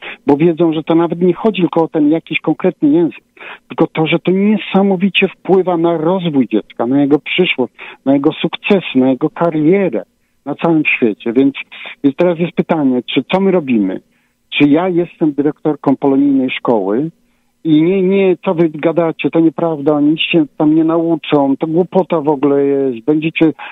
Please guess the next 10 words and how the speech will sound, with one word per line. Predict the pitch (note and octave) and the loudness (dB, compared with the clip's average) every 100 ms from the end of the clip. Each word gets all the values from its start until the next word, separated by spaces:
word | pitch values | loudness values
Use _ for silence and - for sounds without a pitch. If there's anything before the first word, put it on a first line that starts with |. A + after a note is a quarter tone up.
| - | -2
robić | D3+ D#3+ E3+ C#3 | 0 0 -2 0
zamieszanie | F3 F#3 F3 F#3 F3 E3+ D#3+ | 2 2 0 0 2 2 0
w | D3 | -4
głowie | D3 F3 E3+ D3+ D#3+ D3+ - | 0 2 2 0 0 0 -2
dzieciom | F#3+ F3 - D#3+ D3 C#3 C3+ | -2 -2 -2 0 0 0 0
w | |
ogóle | D#3 D#3 D#3 | 0 0 0
i | |
tak | E3+ D3 | -2 -2
dalej, | C3 C3 F#3 | 0 0 -2